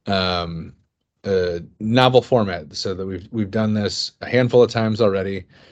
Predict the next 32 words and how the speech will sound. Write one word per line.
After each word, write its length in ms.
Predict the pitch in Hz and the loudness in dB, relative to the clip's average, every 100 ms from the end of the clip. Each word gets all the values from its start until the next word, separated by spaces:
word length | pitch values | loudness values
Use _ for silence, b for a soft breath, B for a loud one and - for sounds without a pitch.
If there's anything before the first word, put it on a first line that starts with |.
| b b | b b
It's 120 | - | -12
a 60 | 98 | -6
process 360 | 107 107 120 - | -2 0 -2 -2
that 120 | 98 | -4
we 160 | 98 95 | -4 -6
invented. 720 | 90 87 95 120 123 110 - 104 | -6 -6 -2 0 0 -2 -12 -8
Um, 500 | 92 90 87 87 82 | -4 -4 -6 -10 -10
it's 300 | 98 90 - | -12 -12 -10
now 340 | 95 95 98 98 | -6 -2 -2 -2
being 280 | 98 95 | -2 -4
named 280 | 92 92 90 | -4 -4 -4
Sotheby's 480 | 95 85 87 90 85 | -2 -2 -4 -6 -6
Sealed, 640 | - 104 104 127 147 160 _ b b b b b - | -6 2 6 6 4 0 _ b b b b b -2
um, 720 | 104 101 95 92 87 85 - _ | 0 2 0 -2 -4 -10 -14 _
but 220 | 113 107 | 0 4
it's, 300 | 104 95 - - | 4 0 -8 -8
uh, 360 | 101 98 95 92 | -4 0 0 -2
a 160 | 95 87 | -4 -4
sealed 320 | - 135 113 | 6 6 8
bid 180 | 120 110 | 4 2
process, 760 | 113 110 104 110 104 - - - b b b b - | 0 0 0 0 0 -2 -8 -16 b b b b -8
uh, 220 | 98 95 | -6 -4
with 120 | 95 | -6
a 40 | 92 | -2
couple 340 | 113 113 107 107 | 2 4 4 2
kind 200 | - 110 | -6 -4
of 160 | 98 90 _ _ _ _ - | -4 -6 _ _ _ _ -4
variations. 760 | 120 117 110 104 95 107 95 | 4 6 6 2 -2 -6 -8
It's 140 | 95 - | -12 -10
done 200 | 107 98 | -8 -6
all 240 | 92 101 | -2 0
electronically. 920 | 104 98 - 101 98 101 101 95 90 | 0 -2 -4 -6 -6 -4 -4 -2 -6